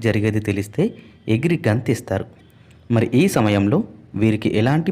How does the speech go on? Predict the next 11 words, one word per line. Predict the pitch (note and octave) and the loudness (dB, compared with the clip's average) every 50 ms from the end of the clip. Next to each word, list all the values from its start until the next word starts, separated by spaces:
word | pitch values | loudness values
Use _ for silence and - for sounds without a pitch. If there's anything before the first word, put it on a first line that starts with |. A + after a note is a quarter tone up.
| - A#2+ | 0 0
పరిణామాలు | A2+ A#2+ A#2+ A#2+ B2 B2 A#2+ A#2+ A#2+ | 0 2 2 2 2 0 0 0 -2
సంభవించబోతున్నాయి, | A2 G#2 G#2 G2+ G2+ - G2+ G2+ G#2 G2+ - G2 G2+ G2+ G2+ G#2+ C3 F#3 B3+ B3+ - - - - - - - - _ - G2 | 0 0 0 0 -2 -2 -2 -2 -4 -4 -2 -2 -2 0 0 0 0 0 -2 -4 -6 -14 -20 -20 -20 -20 -20 -20 _ -2 0
వీరికి | G#2 A2 G#2+ G#2+ A#2 G#2+ - | 2 2 2 -2 -4 -4 0
కలగబోయే | G#2 A#2 C3+ D3+ D#3 D#3+ D#3 D3 D3 C#3 - | 0 2 2 2 2 2 2 2 0 0 0
శుభ | A2+ A#2+ C#3+ - - A2 | 0 0 0 2 2 0
అశుభాలేంటి | G#2 - C#3+ D#3 E3+ E3 D#3+ D#3+ D#3 - - - | 0 2 2 2 2 2 2 2 0 -2 -2 -2
అనే | C#3+ D3+ B2+ G#2+ | -2 0 0 0
వివరాలను | G2 A2 C#3 D3 B2 G2 F#2+ G2 G2+ G2+ G#2+ A#2+ - - - - - - - - - - A#2 | 0 0 0 0 -2 -2 -2 -2 -2 -4 -4 -8 -12 -20 -20 -20 -20 -20 -20 -8 -2 0 2
ఈ | A2+ G#2+ A2+ | 2 2 2
వీడియోలో | C3 E3 F#3 E3 A#2+ G#2 B2+ F3 D3+ A2 | 2 2 2 2 2 2 2 0 0 0
మనం | A2+ D#3 | 0 0